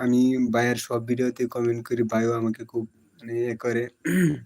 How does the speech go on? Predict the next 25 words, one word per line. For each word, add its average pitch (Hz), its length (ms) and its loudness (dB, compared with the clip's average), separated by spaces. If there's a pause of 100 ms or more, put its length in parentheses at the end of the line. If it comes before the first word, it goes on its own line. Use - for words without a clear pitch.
(2750)
উম, 123 380 2 (140)
যে 123 60 0 (100)
মাত্র 123 180 -2 (160)
গেল 127 180 4 (140)
ভাইজান, 117 340 0 (1000)
ওনার, 123 240 2 (420)
মানে, 135 160 0 (140)
একান্ন 123 280 2 (100)
হাজার 123 280 2
ফলোয়ার 123 400 2
মনে 127 240 0
হয়। 123 200 0 (880)
মাত্র 127 220 -6 (160)
গেল 123 140 2 (120)
যে 123 120 2
ওনার 120 180 0
সাথে 131 200 2
আমার 123 220 0
খুব 123 100 0 (100)
ভালো 120 200 4
একটা 120 220 -4
সম্পর্ক 123 320 -2 (140)
আছে। 120 200 -6 (760)
উনিও 127 220 0 (100)
আমার 127 160 -2